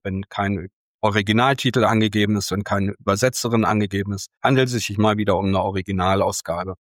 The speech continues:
Und diese beiden Autoren, Jean-Luc Banalek und Jules Ribeiro, verkaufen sich tatsächlich auch im Hemmet sehr gut. Das siehst du auch an vergangenen Bestsellerlisten. Also ein Banalek hält sich bei uns immer drei Monate in der Top Ten der Verkäufe,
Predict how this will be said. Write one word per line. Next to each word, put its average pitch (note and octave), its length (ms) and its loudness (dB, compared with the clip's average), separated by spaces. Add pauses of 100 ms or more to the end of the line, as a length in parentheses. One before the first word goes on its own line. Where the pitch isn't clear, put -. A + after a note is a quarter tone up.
(120)
Und A2 460 2
diese E3 260 2
beiden D3 360 2
Autoren, B2 480 2
Jean-Luc A2 420 2
Banalek G#2+ 540 2
und A2+ 100 2
Jules A2+ 260 0
Ribeiro, A#2 380 0
verkaufen A#2+ 480 -2
sich A2 140 -6
tatsächlich A#2+ 640 -4
auch A2 240 -2 (340)
im G#2+ 160 0
Hemmet D3 400 2
sehr C#3 280 2
gut. D3 280 0
Das - 220 -4
siehst - 260 -8
du G#2+ 80 4
auch G#2+ 160 2
an G#2 140 -2
vergangenen G#2+ 560 2
Bestsellerlisten. B2 920 0
Also G2+ 280 -2
ein G2+ 100 0
Banalek A2 520 2
hält G#2+ 180 0
sich - 180 -12
bei G2+ 80 0
uns G#2 220 -2
immer G#2 200 0
drei G#2 300 2
Monate G#2+ 480 2
in G#2 80 -2
der G#2 140 -4
Top G2+ 260 -4
Ten A2 240 -2
der G#2 160 -6
Verkäufe, C3 640 -2